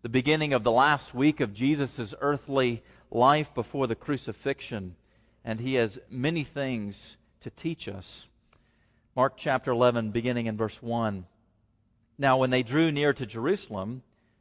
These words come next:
to Bethphage and Bethany, at the Mount of Olives,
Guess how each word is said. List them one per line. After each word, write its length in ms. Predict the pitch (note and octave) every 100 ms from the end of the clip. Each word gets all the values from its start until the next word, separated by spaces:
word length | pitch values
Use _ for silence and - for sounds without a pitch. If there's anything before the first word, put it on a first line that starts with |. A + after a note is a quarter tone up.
| _
to 80 | A#2+
Bethphage 760 | G#2 C#3 D#3 - A2 C3 - - _
and 160 | - G2+
Bethany, 640 | C#3 D#3 A2+ G2+ A2+ B2+ _ _ -
at 120 | -
the 80 | B2
Mount 260 | C#3 D#3+
of 80 | D3+
Olives, 520 | A2+ G2+ G#2 A#2 -